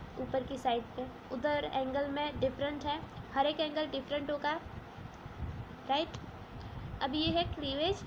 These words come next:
reflection, इसमें भी same angle different होते हैं, है ना।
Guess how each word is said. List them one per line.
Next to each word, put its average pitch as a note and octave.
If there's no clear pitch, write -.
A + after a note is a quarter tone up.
reflection, B3+
इसमें D#4
भी E4
same C#4
angle C4+
different C#4+
होते C4
हैं, B3
है C4+
ना। D4+